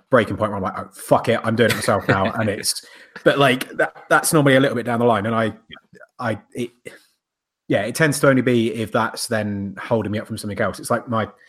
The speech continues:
Speaker 1: my kitchen, um, again, kitchens. Uh,
Speaker 2: <laughs>
Speaker 1: when, when I
Speaker 2: Always
Speaker 1: moved in,
Speaker 2: kitchens.
Speaker 1: <laughs> I know. When I moved into this place, my, uh, for those of you that don't know, my brother's a, a chippy, and, um, he was, uh, origin-, uh, carpenter for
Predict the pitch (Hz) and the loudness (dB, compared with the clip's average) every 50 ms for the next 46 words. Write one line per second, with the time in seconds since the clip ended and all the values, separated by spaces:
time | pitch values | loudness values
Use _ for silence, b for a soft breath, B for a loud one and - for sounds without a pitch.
0 | b b b b b b 135 131 117 110 - 127 120 - - 107 98 95 95 - | b b b b b b 2 2 2 2 2 -2 -4 -2 -4 -6 -6 -6 -8 -12
1 | _ _ _ _ _ 110 101 98 95 95 98 98 - - 170 147 82 - - 160 | _ _ _ _ _ -6 -6 -4 -4 -4 -4 -4 2 2 2 2 2 0 -4 -4
2 | - - 87 85 - - B B B B B B B B B B - 117 110 113 | -4 -8 -12 -14 -16 -18 B B B B B B B B B B -2 0 2 4
3 | 110 110 107 107 104 - - - - - - _ _ _ _ - 143 - 139 135 | 4 4 2 2 0 -2 -6 -8 -8 -10 -14 _ _ _ _ 0 2 2 2 2
4 | 156 170 170 160 127 123 123 110 127 107 - - _ _ _ _ _ - 139 127 | 2 2 4 4 4 4 2 0 -2 -4 -6 -10 _ _ _ _ _ -4 -2 2
5 | 151 185 - - - - 131 - B B B B B B B B B B B B | 2 2 2 2 0 0 -2 -2 B B B B B B B B B B B B
6 | 139 139 147 143 127 123 139 127 - - 139 123 123 120 120 120 - - - 131 | 4 6 6 6 6 6 4 4 4 4 4 6 6 6 4 2 -2 -4 -6 -6
7 | 131 - - 104 92 - 120 110 110 110 107 107 107 110 107 107 113 - 131 123 | -4 -2 -2 -4 -2 -2 -2 0 0 0 2 2 2 2 0 0 -2 0 0 0
8 | 113 107 104 107 127 143 127 120 98 95 98 98 95 113 110 98 95 104 98 98 | 0 0 -2 -4 -2 -2 -2 -2 -2 -4 -6 -2 0 0 0 0 -2 -4 -4 -6
9 | - _ _ _ - 98 92 92 87 - 135 120 - 92 82 - b b b b | -8 _ _ _ -10 -10 -8 -8 -4 -2 -2 -2 -2 -4 -10 -14 b b b b
10 | b b b b b - 110 107 104 104 107 107 104 104 101 98 98 98 - _ | b b b b b -4 -4 -2 -2 -2 -2 -2 -2 -2 -4 -6 -6 -8 -12 _
11 | _ _ _ _ _ _ _ _ _ - - - 131 123 117 113 107 98 - - | _ _ _ _ _ _ _ _ _ -16 -4 0 2 4 4 2 2 0 0 0
12 | - - - - 113 107 107 104 101 101 101 - 113 123 120 - 113 - - 113 | -2 -2 -4 -4 -4 -2 -2 -2 -2 -2 -4 0 0 0 0 0 -4 -6 -6 -4
13 | 104 98 - - 117 104 - 98 87 - 92 82 - _ _ - 87 | -4 -4 -2 0 0 0 0 -2 -6 -8 -10 -10 -12 _ _ -10 -10